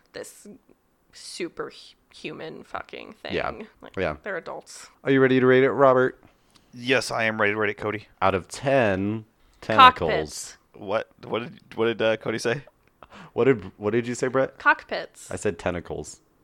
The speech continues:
Speaker 3: No, tentacles
Speaker 1: I was
Speaker 3: isn't
Speaker 1: ma-,
Speaker 3: good.
Speaker 1: referencing that asshole pilot that was making
Speaker 2: Yeah.
Speaker 1: that joke.
Speaker 2: That she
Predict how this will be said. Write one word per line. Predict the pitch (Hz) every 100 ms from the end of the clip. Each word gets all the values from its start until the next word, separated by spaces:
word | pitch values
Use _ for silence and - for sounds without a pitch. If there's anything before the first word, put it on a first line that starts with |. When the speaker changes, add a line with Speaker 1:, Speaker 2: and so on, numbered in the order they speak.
| _ _ _ _ _ -
Speaker 3:
No, | 98 101 92 92
tentacles | 110 107 -
Speaker 1:
I | - 247
was | 240
Speaker 3:
isn't | -
Speaker 1:
ma-, | 202
Speaker 3:
good. | -
Speaker 1:
referencing | 208 208 208 202 190
that | 185 - - - _ _
asshole | 175 170 - 170 147
pilot | - - - - -
that | 78
was | - -
making | - - - 65 69 -
Speaker 2:
Yeah. | 104 71 64
Speaker 1:
that | - _
joke. | - - - - _ _ _ _ _ _
Speaker 2:
That | 76
she | - 78